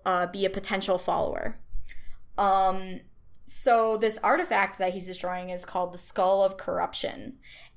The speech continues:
and it does, like, twenty points of just straight damage. Like, it's a staff. Or,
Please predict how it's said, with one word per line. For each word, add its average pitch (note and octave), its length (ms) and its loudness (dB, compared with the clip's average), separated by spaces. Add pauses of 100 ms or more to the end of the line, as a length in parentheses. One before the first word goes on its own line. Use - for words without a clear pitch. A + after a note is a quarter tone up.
and G#3 680 2 (600)
it - 580 0 (580)
does, G3+ 720 2
like, F#3 480 2 (120)
twenty C#4+ 400 0
points A#3+ 440 -2
of G3 140 -2
just F#3+ 260 -2
straight - 500 -2
damage. F3 800 -2 (920)
Like, G3+ 160 4
it's G3+ 160 -2
a G3+ 40 -4
staff. - 720 2 (380)
Or, C#4 600 4